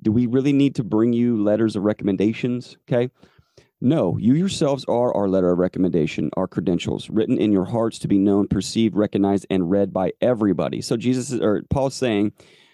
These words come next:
through the Holy Spirit, by the way, they themselves are the letter of recommendation. Okay, what is the letter? We go back to the letter of understanding the law, the letter of the law, right? The six hundred thirteen laws that were written in the Old Testament.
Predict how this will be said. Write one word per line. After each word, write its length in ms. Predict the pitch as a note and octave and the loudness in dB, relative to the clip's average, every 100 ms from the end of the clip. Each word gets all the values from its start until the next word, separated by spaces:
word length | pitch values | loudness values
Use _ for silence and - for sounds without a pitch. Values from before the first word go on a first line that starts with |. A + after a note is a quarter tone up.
| _ - | _ -2
through 100 | D#3+ | 0
the 100 | C#3 | 2
Holy 180 | A#2 | 0
Spirit, 380 | G2+ - B2 - | -2 0 0 2
by 100 | G2+ | 0
the 120 | F2+ | 0
way, 280 | E2+ E2 D#2+ - _ _ _ - | 0 0 -2 -6 _ _ _ -16
they 300 | - B2+ C#3+ | -4 0 0
themselves 840 | F3+ G#3+ D#3+ D3 C#3 G#2+ G2+ G#2 - | 2 0 -2 -2 0 0 -2 -4 -4
are 180 | G#2 | -2
the 100 | G2+ | 0
letter 320 | G2 G2+ G2+ G2 | 2 2 2 2
of 80 | |
recommendation. 840 | F#2+ F#2+ F#2+ F#2+ G2+ G2 - B1 - _ _ _ _ _ - | 0 0 0 2 2 0 -2 -6 -10 _ _ _ _ _ -10
Okay, 300 | - A2+ G#2+ | -2 0 0
what 200 | A2+ - | 0 -2
is 120 | D3+ | 0
the 80 | A2+ | 2
letter? 260 | A2+ D#2+ | 2 0
We 100 | E2 | -2
go 140 | G#2 C#3+ | -2 -2
back 180 | E3+ | -2
to 80 | - | -2
the 60 | A#2 | 0
letter 260 | G#2+ G#2+ | 2 2
of 100 | G#2 | 0
understanding 440 | D#2 G2 - G2+ G2+ | 0 -2 0 0 2
the 80 | F2 | 0
law, 360 | D#2+ G#2+ E2 | 0 0 0
the 100 | - | -2
letter 280 | D#2 G#2+ A#2 | 0 0 2
of 140 | G2 F2 | 0 -2
the 60 | |
law, 420 | E2 G#2 A#2+ G#1 G1+ | -2 0 0 -2 -2
right? 320 | D#2 G#2+ - _ _ _ _ | -2 -2 -4 _ _ _ _
The 80 | - | -10
six 240 | A2+ A#2+ - | -4 -4 -2
hundred 260 | A2+ B2 - | -2 -2 -2
thirteen 400 | G2 - A#2+ A#2 | -4 -4 -4 -4
laws 420 | F#3+ C#2 - - | -4 -8 -10 -12
that 80 | C#2+ | -6
were 100 | F2+ | -2
written 400 | G#2+ - G2+ A#2 - | -2 0 -4 -4 -4
in 80 | G2+ | -2
the 80 | |
Old 140 | F2+ - | -2 -2
Testament. 380 | F#3+ - C#2+ | -6 -6 -10